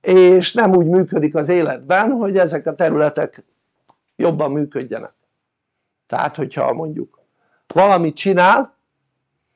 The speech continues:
akkor abból a célból, hogy ezek a területek jobban működjenek.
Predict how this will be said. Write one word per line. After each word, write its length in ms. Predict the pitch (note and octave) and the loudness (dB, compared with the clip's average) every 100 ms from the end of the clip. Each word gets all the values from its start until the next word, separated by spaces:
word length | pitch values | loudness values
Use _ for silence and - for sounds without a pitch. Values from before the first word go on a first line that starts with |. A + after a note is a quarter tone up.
| _ _ - | _ _ -12
akkor 320 | - - B3 | -10 0 4
abból 300 | A#3 D3+ D#3+ | 4 4 0
a 80 | D#3 | -2
célból, 380 | - A3 G#3+ F#3+ | 0 0 2 0
hogy 120 | F3+ | 0
ezek 260 | F3+ E3+ | 0 -2
a 80 | E3 | -4
területek 500 | D#3 E3 D3+ - - | -2 -2 -2 -6 -10
jobban 280 | C3+ B2+ A#2 | -10 -8 -10
működjenek. 560 | A#2+ - - - A2 | -10 -14 -16 -18 -20